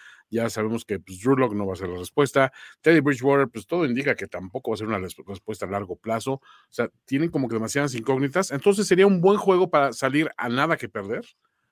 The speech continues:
y ver qué sucede, pero no veo el escenario, sinceramente, como para que se le den las cosas y le pegan a unos Chiefs que si bien no están desesperados por una victoria, pues tienen con qué responder porque, pues, perdieron por una diferencia mínima la semana pasada y, pues,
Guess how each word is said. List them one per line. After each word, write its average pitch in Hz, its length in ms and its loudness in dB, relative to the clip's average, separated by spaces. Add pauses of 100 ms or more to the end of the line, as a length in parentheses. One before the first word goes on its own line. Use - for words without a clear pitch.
(460)
y 107 200 -6
ver 117 160 -4
qué 120 100 -10
sucede, 165 260 0
pero 107 280 -8
no 131 280 0
veo 147 220 4
el 139 80 0
escenario, 110 400 -6
sinceramente, 107 540 -6
como 98 260 -8
para 92 140 -12
que - 60 -18
se 101 100 -16
le 95 80 -10
den 110 140 -6
las 117 140 -8
cosas 117 380 -8 (320)
y 101 360 -8 (100)
le 113 100 -4
pegan 135 240 2
a 139 40 0
unos 147 200 2
Chiefs 151 300 0 (360)
que 117 140 -6
si 123 100 -10
bien 139 240 -2
no 135 160 0
están 147 320 -2
desesperados 127 760 -2
por 117 120 -4
una 127 80 -2
victoria, 120 520 -2 (640)
pues 147 100 -8
tienen 185 240 2
con 127 220 -4
qué 147 320 4
responder 123 500 -4
porque, 160 220 -8
pues, 151 260 -18
perdieron 196 480 0
por 160 140 -4
una 156 300 -2
diferencia 135 460 -6
mínima 131 500 -4
la 107 180 -8
semana 123 240 -8
pasada 151 400 -6
y, 127 80 -8
pues, 131 280 -18